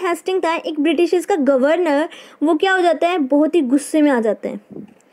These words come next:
उसको तो गुस्सा आएगा कि भाई हाँ, मेरी आर्मी को इसने क्या किया? डिफीट कर दिया। डिफीट करने के बाद वो क्या होता है? वो कुछ ना कुछ ऐसे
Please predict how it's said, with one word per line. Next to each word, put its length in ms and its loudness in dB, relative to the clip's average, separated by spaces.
उसको 220 -4
तो 100 -2
गुस्सा 260 2
आएगा 500 2
कि 80 2
भाई 140 2
हाँ, 280 0
मेरी 200 2
आर्मी 320 0
को 80 0
इसने 200 -2
क्या 160 2
किया? 180 0
डिफीट 440 0
कर 160 2
दिया। 240 2
डिफीट 300 2
करने 300 6
के 100 6
बाद 400 2
वो 120 2
क्या 180 2
होता 260 2
है? 140 0
वो 200 0
कुछ 220 0
ना 60 4
कुछ 180 2
ऐसे 320 2